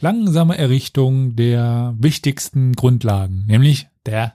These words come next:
Denkmäler und Tempel, der Kaiserdenkmäler und Tempel, die sich eigentlich immer im Herzen der Stadt befanden. Also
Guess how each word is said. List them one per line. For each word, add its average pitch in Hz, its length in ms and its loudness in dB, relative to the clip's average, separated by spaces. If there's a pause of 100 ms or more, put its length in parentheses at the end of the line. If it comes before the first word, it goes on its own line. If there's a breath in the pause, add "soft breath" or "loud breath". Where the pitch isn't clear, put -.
(120)
Denkmäler 104 640 0
und - 280 -2
Tempel, - 440 0 (720 loud breath)
der 165 120 -2
Kaiserdenkmäler 101 1300 0
und 101 140 -4
Tempel, 107 400 -6 (760 soft breath)
die 117 140 -4
sich - 500 -6 (100)
eigentlich 127 500 0
immer 156 340 4
im 131 100 0
Herzen 127 400 0
der 113 120 -2
Stadt - 260 -6
befanden. 101 480 -2
Also 107 260 0